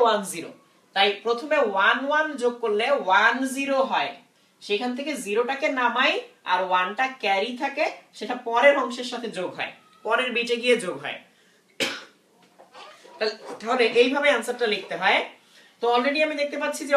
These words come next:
অনেকেই, সুলতান সোলাইমান, পারভেজ আহমেদ, তারপর হচ্ছে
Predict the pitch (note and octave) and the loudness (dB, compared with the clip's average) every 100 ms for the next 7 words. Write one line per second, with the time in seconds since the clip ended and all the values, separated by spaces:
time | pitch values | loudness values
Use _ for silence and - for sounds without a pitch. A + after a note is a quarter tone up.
0 | A#3+ B3 A#3 F#3+ B3 B3 C4 C4+ C4 B3 | 2 2 -2 -4 -4 -2 0 -2 0 0
1 | A3+ G#3 G#3 C4 - - - G#3+ A3 A#3+ | 2 2 2 0 -4 -12 -4 2 2 2
2 | B3+ A3 F#3+ F#3 A#3+ D4 - _ _ _ | 2 2 2 -2 0 0 -4 _ _ _
3 | G#3 G#3 G#3+ G#3+ G#3 F#3+ - | 4 4 4 0 -2 -6 -4